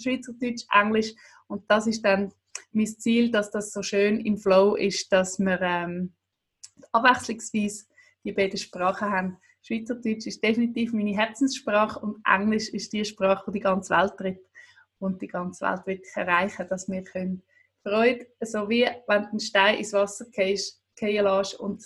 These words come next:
und die Kreise, die immer weiter rausgehen. Jede gute Tat, jedes liebe Wort, bin ich so fest davon überzeugt, kann die ganze Welt verändern, auch wenn es wahnsinnig kitschig tönt und ein bisschen herzig.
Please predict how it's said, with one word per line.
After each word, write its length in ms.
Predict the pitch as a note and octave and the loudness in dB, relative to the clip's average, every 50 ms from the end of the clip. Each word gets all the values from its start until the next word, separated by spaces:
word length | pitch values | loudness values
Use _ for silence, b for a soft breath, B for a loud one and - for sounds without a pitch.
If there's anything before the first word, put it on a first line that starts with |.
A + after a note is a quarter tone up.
| - _ _ | -20 _ _
und 200 | A3 G#3 - - | -12 -12 -8 -6
die 80 | G#3 | -6
Kreise, 640 | G3+ G3+ G3+ F#3+ F#3 F#3+ G3 G#3 G#3 - G3 G3 G3 - - _ _ | -6 -4 -2 2 2 4 4 2 0 -4 -6 -6 -6 -8 -14 _ _
die 60 | A#3+ | 0
immer 160 | A#3+ B3 B3 A#3 A3 | 0 0 0 0 -2
weiter 320 | A3 A3+ A3 A3 - - - | -2 -2 -2 -4 -8 -8 -8
rausgehen. 580 | G#3+ G3+ - A#3 - - F#3 F#3 F#3 F#3+ F#3 b b b b b b b b _ _ | -8 -8 -8 -8 -6 -4 -2 -2 -2 -4 -6 b b b b b b b b _ _
Jede 580 | G#3 G3+ A3 A#3 B3+ A#3 C4+ C4+ C4 C4+ - - _ _ _ _ _ _ _ | -2 2 2 2 2 2 2 0 0 0 -4 -10 _ _ _ _ _ _ _
gute 460 | _ C4+ C4+ C#4 C#4 - C#4+ C4+ - | _ 2 2 2 4 2 0 0 2
Tat, 400 | - G3 G3+ A3 A3+ A3+ A3 - | 2 4 6 6 6 4 2 0
jedes 340 | A3+ A#3 A3+ A#3+ A#3+ A#3+ - | -2 -2 0 -2 -4 -4 -4
liebe 380 | A3+ A3+ A#3+ A#3+ B3 B3 A#3+ A3 | -2 2 2 4 4 4 2 2
Wort, 300 | G#3+ A3 A3+ A3+ A3+ - _ _ _ _ _ _ _ - | 2 2 0 -2 -4 -10 _ _ _ _ _ _ _ -4
bin 180 | A3+ A3 A3 | 0 0 2
ich 100 | A3+ A3 - - - - | 0 0 -2 -8 -14 -16
so 320 | - - - - A#3+ B3+ B3+ | -16 -4 2 4 6 6 6
fest 320 | B3+ B3+ C4 B3+ - - | 6 4 4 4 2 -4
davon 260 | A#3 - A#3 A3 A3 | -4 0 0 0 0
überzeugt, 400 | A3 - - - A3 G#3+ G#3+ - | -2 -6 -6 -4 -4 -4 -4 -4
kann 460 | G#3 - - A3 G#3 G#3 G#3 - - - _ _ | -8 -6 -2 0 0 0 -2 -4 -8 -14 _ _
die 100 | - - | -14 2
ganze 360 | - A3+ A3+ B3 C4+ C4 - | 4 6 6 8 6 4 6
Welt 240 | A3 G#3 G#3+ A3+ A3+ | 8 8 8 8 6
verändern, 600 | - C4 G#3+ F#3 F#3 F#3+ G#3 G#3 A3 A3 B3 B3+ B B B B B B _ | 2 2 4 4 4 4 2 2 0 0 -2 -4 B B B B B B _
auch 140 | - G3 F#3+ | -6 -4 -4
wenn 180 | F#3 F#3 F3+ F#3 | -2 -4 -4 -4
es 200 | F#3 - G3 G3 | -6 -8 -4 2
wahnsinnig 600 | A#3 B3+ D4 E4 F4 F#4 - F4+ F4 F4 F4 - | 4 6 6 6 4 4 2 2 4 4 2 0
kitschig 480 | - E4 D#4 - - - D4+ - - | 0 -2 -2 -2 -4 -6 -6 -6 0
tönt 320 | - C#4+ C#4 C#4+ D4 C#4 - | 4 4 6 6 4 2 -2
und 160 | - G3 F#3+ | -4 -8 -8
ein 80 | G3+ - | -6 -4
bisschen 160 | C#4 D#4 E4 | -4 -2 0
herzig. 600 | D4+ D4 C#4+ C#4 - - - - D4 C#4+ - | 0 0 0 -2 -4 -8 -10 -8 -8 -8 -8